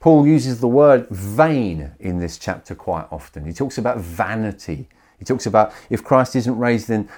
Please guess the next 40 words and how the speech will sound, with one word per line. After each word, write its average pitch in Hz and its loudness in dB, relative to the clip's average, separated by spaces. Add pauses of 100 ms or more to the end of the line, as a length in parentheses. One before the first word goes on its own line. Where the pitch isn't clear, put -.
(100)
then, 113 0
then 113 2
we 131 6
speak - 0
in 120 4
vain, 120 2
we 117 2
preach 135 0
in 117 2
vain." 117 2
He 98 -2
says 107 -2
that 107 0
in 107 0
verse 110 4
fourteen. 107 0
"If 90 -6
Christ 170 2
has 147 0
not 202 0
been 113 0
raised, 110 -2
then 160 0
our 208 0
preaching 156 -4
is 165 0
in 175 -2
vain, 175 0
and 131 2
your 208 6
faith - -2
is 104 -2
in 92 -6
vain." 78 -10 (1200)
The 101 -8
word 135 4
vain 135 2
is, 110 -2
is 104 -6
a 101 -2